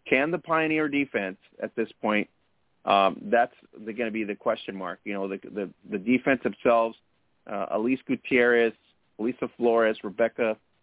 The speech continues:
Finnerman, uh, Angel Snyder and company, can they shut down and hold down Arizona to, to get the win? I know it's been an impressive run for them,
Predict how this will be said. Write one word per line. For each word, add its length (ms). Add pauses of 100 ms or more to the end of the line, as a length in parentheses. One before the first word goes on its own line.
(360)
Finnerman, 560 (220)
uh, 420 (100)
Angel 400
Snyder 380
and 120
company, 460 (400)
can 500
they 420 (400)
shut 220
down 400
and 120
hold 320
down 400 (340)
Arizona 640 (120)
to, 140 (120)
to 80
get 200
the 80
win? 300 (240)
I 100
know 160
it's 100
been 140
an 60
impressive 520
run 260
for 80
them, 160